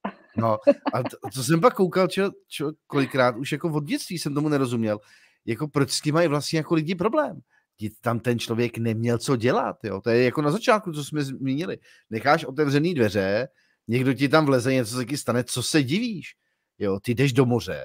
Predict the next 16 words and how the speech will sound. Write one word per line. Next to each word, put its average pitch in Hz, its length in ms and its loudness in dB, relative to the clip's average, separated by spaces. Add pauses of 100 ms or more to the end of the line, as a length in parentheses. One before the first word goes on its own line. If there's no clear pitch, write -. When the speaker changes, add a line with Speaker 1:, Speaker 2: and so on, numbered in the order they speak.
(480)
Speaker 2:
tam 117 180 0
žijou 123 280 6
žraloci, 120 720 6 (360)
žralok 120 300 4
tě 160 140 6
ochutná 147 720 2
a - 60 -10
ty 123 100 -6
se 131 180 0
divíš, 135 280 -4
jako 143 160 -2
čemu 127 240 0
se 196 120 -8
divíš? 165 440 -2
Speaker 1:
No - 60 -8
jasně, 269 200 0